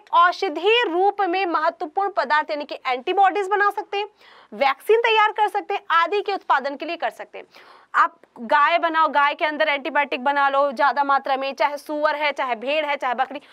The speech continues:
इसी में ही आप एक से ज़्यादा एंटीबायोटिक बना सकते हो, वैक्सीन तैयार कर सकते हो, इसके लिए हम इसको यूज़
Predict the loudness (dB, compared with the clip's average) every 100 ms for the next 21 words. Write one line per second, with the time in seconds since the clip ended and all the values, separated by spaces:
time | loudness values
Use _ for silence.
0 | -20 _ -4 0 2 2 0 -2 -4 0
1 | 0 0 _ _ _ -4 -4 -2 -4 -2
2 | 0 2 2 0 -4 -8 -6 -4 0 0
3 | 0 -4 -2 -2 -4 -6 -4 -2 -2 -4
4 | -2 0 2 2 0 -2 -2 -4 -4 -6
5 | -8 -6 -8 -6 -8 -10 -8 -6 -6 -4
6 | -6